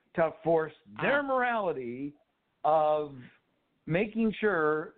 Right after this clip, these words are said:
Speaker 1: that the one percenters, 'cause they're not one percenters, they're three percenters. They don't wanna get down to the three percenters, right?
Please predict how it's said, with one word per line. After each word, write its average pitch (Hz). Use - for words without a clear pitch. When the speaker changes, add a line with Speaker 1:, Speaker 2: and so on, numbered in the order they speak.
Speaker 1:
that 156
the 147
one 170
percenters, 190
'cause 160
they're 202
not 190
one 147
percenters, 127
they're 147
three 165
percenters. 117
They 131
don't 135
wanna 135
get 135
down 143
to 120
the 120
three 151
percenters, 104
right? 117